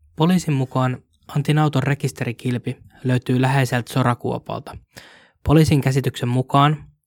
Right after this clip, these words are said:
autolla on ajettu rallia kuopalla ja se olisi tippunut sinne.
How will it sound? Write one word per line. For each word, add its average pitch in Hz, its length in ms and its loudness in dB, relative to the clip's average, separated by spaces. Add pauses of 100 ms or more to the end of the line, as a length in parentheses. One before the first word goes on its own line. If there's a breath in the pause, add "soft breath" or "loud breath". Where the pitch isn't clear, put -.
(140)
autolla 131 420 4
on 123 100 2
ajettu 120 300 0
rallia 123 420 0
kuopalla 127 500 0 (260)
ja 135 60 -18
se - 100 -4
olisi 120 180 -4
tippunut 120 460 -8
sinne. 131 300 -10